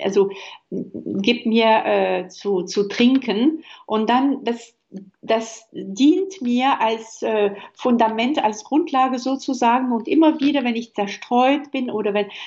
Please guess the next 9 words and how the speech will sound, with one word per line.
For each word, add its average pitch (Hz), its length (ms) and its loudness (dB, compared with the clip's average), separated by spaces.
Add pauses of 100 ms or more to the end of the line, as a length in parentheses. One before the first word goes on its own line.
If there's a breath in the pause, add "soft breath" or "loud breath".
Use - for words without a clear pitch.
(100)
dann 233 320 0
komme 285 260 0
ich 247 220 -6
darauf 214 360 0
zurück 262 420 0
und 240 180 -4
ich - 180 -6
sehe, 262 380 4
also 208 360 0